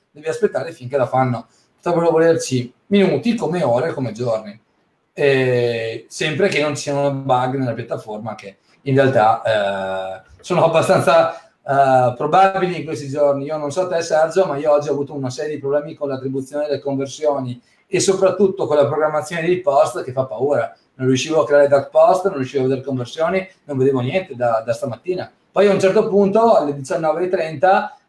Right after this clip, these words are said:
eh, ho rivisto le conversioni della giornata per un e-commerce, o in un altro caso, eh, ancora adesso non posso fare la promozione di un dark post perché non si riesce a crearlo.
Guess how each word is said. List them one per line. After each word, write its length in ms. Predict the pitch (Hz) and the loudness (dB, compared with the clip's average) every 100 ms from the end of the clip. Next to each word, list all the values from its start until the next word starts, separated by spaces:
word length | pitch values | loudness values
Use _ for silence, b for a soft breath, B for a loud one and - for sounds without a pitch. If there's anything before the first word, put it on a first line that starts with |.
| 143 | 0
eh, 60 | |
ho 280 | 139 135 135 | 2 2 0
rivisto 420 | 139 143 147 185 | 0 -2 -4 -2
le 100 | 156 | -2
conversioni 400 | 147 143 139 135 | -2 -4 -4 -4
della 200 | 147 127 | -4 -4
giornata 640 | 120 120 175 131 127 110 - b _ | -4 -4 -2 -2 -2 -8 -14 b _
per 140 | 120 | -12
un 60 | 123 | -8
e-commerce, 560 | 127 190 165 127 120 | 2 4 4 -2 -6
o 260 | 123 123 - _ | -8 -8 -10 _
in 100 | 135 | -6
un 60 | |
altro 220 | 135 180 170 | -4 -4 -2
caso, 640 | 147 147 151 196 185 - _ | 2 2 4 4 2 -4 _
eh, 80 | 131 | -2
ancora 480 | 131 156 127 165 170 | 0 -2 0 2 2
adesso 480 | 156 139 - 175 156 | 2 -2 -4 -6 -4
non 360 | 139 156 131 | -4 -4 -6
posso 440 | - 135 131 - 143 | 0 0 0 -4 -4
fare 560 | - 117 131 160 - _ _ | 0 0 0 -2 -4 _ _
la 200 | 135 131 | 0 0
promozione 960 | - 143 - - 139 143 160 165 160 139 | 0 -2 -4 -2 -2 0 -2 -2 -4 -6
di 140 | 131 | -4
un 140 | 139 147 | -4 -2
dark 260 | 135 - | -2 -2
post 400 | 202 175 120 - | 2 2 0 -6
perché 560 | - 135 - 127 151 139 | -12 -10 -6 -4 0 0
non 140 | 135 | -2
si 100 | 127 | -4
riesce 200 | 127 127 | -6 -4
a 40 | - | -2
crearlo. 460 | 185 208 - - | 2 2 2 -6